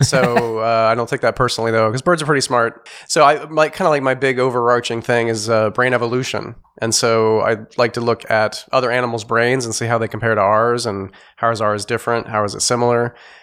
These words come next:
Speaker 1: And birds, as far as an organism goes, we've had, like, three hundred million years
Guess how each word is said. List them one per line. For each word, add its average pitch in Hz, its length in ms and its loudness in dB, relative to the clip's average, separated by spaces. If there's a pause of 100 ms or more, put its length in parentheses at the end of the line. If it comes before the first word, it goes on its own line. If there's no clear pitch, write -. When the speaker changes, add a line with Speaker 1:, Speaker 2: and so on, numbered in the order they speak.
(120)
Speaker 1:
And 120 340 -2
birds, 143 480 4
as 127 80 -6
far 131 160 2
as 127 140 0
an 127 80 -2
organism 131 420 0
goes, 113 260 2
we've 117 140 -4
had, 117 220 2
like, 110 160 -2
three 135 160 -2
hundred 131 240 -2
million 127 320 0
years 120 560 0